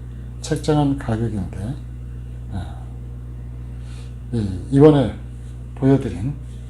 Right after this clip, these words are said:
당단풍 또는 중국 단풍, 분재계에서는 당단풍이라고 하고 일반적으로는 중국 단풍이 맞습니다. 당단풍 일곱 점, 여러분들은 많은 성원,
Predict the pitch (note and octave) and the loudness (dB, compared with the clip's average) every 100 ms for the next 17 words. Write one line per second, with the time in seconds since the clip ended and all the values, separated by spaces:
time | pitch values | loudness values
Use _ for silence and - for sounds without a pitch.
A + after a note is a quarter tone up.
0 | - - - B2 B2+ B2+ B2 - E3+ F#3+ | -12 -8 -2 2 4 4 0 0 0 0
1 | - - - - - - - - - F3+ | -6 -10 -10 -10 -10 -10 -10 -8 0 2
2 | A#2+ - - C3+ C3 - A2 F#2+ - F#2+ | 2 0 2 4 4 2 -2 -2 -4 -4
3 | C3+ - - - - C3+ D3 D#3+ D3+ C#3 | -4 -6 -10 -10 -4 2 6 8 6 6
4 | F#3 F#3+ A2+ C3+ C#3+ - C3+ C#3+ D#3 A2 | 4 2 2 4 4 4 6 6 4 2
5 | G#2+ D#3+ - - - - - - - - | 2 0 -2 -8 -10 -10 -10 -10 -10 -4
6 | B2+ C#3 C#3+ C3+ B2 C#3 - A#2 B2 C3 | 4 8 8 8 4 2 0 0 0 2
7 | B2 G#2+ D3 A#2 F#2+ - G2 F2+ - - | 0 2 2 4 2 -2 -4 -4 -8 -10
8 | - - - - - - - - - A#2+ | -10 -10 -10 -10 -10 -10 -10 -10 -6 0
9 | A#2+ C3 A#2+ C#3+ A2 B2+ C#3 C#3+ - A2 | 4 4 4 2 4 6 6 6 4 0
10 | F#2 D3 - - - - - - B2+ B2+ | 0 -2 -4 -10 -10 -10 -10 -4 2 4
11 | B2 A2+ A#2 E3+ - - - - - - | 4 2 2 2 0 -8 -10 -10 -8 -6
12 | G#2 A#2+ A#2 G#2 C#3 C#3+ D#3 | -2 0 0 -2 2 2 2